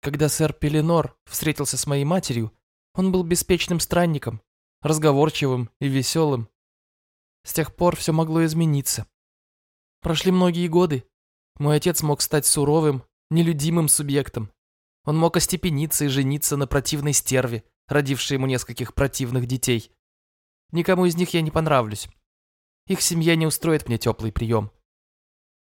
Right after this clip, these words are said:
"Если ты найдёшь этого незадачливого родителя, лучше всего будет не представляться ему сразу, а осторожно понаблюдать за ним со стороны. В любом случае, мне рано или поздно придётся объяснить, кто я такая.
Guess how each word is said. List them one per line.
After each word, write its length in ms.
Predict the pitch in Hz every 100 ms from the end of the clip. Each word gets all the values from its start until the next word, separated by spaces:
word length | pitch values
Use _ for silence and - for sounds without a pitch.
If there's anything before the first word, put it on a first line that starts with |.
| _ _ _
"Если 260 | - 104 113
ты 140 | 110
найдёшь 400 | 117 113 113 107
этого 220 | 110 101 98
незадачливого 720 | 101 107 110 101 110 101 101
родителя, 560 | 104 113 - 87 82 _ _ _ -
лучше 280 | 139 -
всего 280 | 123 - 139
будет 320 | 131 123 117 - -
не 100 | 147
представляться 720 | 139 143 - 151 175 147 -
ему 140 | 104 113
сразу, 420 | - 113 87 87 _ _ _ _ _ _
а 100 | 113
осторожно 580 | - 110 143 139 120 123
понаблюдать 580 | - 131 143 165 131 92
за 100 | 98
ним 120 | 95
со 120 | -
стороны. 440 | - 120 117 80 - _ _ _ _ _ _ _
В 80 | 180
любом 240 | 202 277
случае, 380 | 269 170 151 147
мне 140 | 143 165
рано 220 | 190 175
или 120 | 170
поздно 320 | - 180 165
придётся 480 | 156 170 156 156 170
объяснить, 420 | 156 160 165 170
кто 160 | - 139
я 60 |
такая. 480 | 120 117 117 107 104